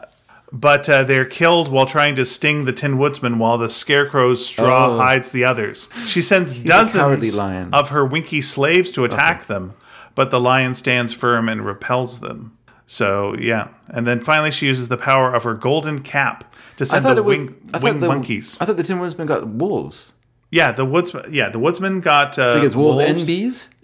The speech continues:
Speaker 1: Yeah,
Speaker 2: What does the
Speaker 1: because
Speaker 2: cowardly lion get?
Speaker 1: Cowardly lion gets the slaves.
Speaker 2: Oh, the slaves.
Speaker 1: Yeah. And, uh, he has to, like, uh, get his courage together and stand up against them.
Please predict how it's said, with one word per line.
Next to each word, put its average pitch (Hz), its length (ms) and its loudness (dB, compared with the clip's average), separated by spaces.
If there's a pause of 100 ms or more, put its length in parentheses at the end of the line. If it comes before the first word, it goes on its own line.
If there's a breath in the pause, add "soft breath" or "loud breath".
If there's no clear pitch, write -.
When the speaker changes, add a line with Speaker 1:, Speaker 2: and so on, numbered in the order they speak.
(220)
Speaker 1:
Yeah, 160 260 0 (220)
Speaker 2:
What 156 120 -2
does 156 80 -2
the 147 60 2
Speaker 1:
because 135 80 0
Speaker 2:
cowardly 170 240 2
lion 190 300 0
get? 92 220 -10 (440)
Speaker 1:
Cowardly 165 340 0
lion 156 320 2
gets 135 180 -2
the 127 100 -6
slaves. 139 580 -6 (120)
Speaker 2:
Oh, 139 140 4
the 120 60 0
slaves. 113 460 -4
Speaker 1:
Yeah. 98 260 -4 (380 soft breath)
And, 117 400 0
uh, 113 80 2
he 131 180 0
has 123 200 0
to, 127 100 -2
like, 110 280 -2
uh, 107 160 -2
get 113 240 -2
his 110 160 -4
courage 123 380 -4
together 104 340 -4
and 101 100 -10
stand 110 340 -2
up 107 160 -2
against 104 360 -6
them. - 180 -12